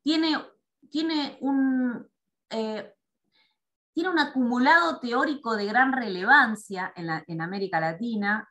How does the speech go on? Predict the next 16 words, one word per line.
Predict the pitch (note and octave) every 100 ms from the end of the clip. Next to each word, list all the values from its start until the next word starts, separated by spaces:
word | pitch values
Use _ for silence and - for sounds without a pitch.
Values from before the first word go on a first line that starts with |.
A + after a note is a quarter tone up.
| _
que | G#3+
es | G#3+
un, | A3+ G3+ -
que | - G#3+
es, | - _
que, | G3+ -
que | -
es | C#4
algo | D4 D4 C#4 C#4+ C#4+ - _ _
que, | G3+ G3+ G3+ G3 G3 F#3
mm, | F#3 F3+ F3 -
que | G#3
debemos | G3+ G#3+ C4 B3+ A#3+ - _
jerarquizar | - F#3 F#3+ - F3+ - C#4 C#4
y | A3+
defender, | F3 E3 E3 G3 C4+ B3 A3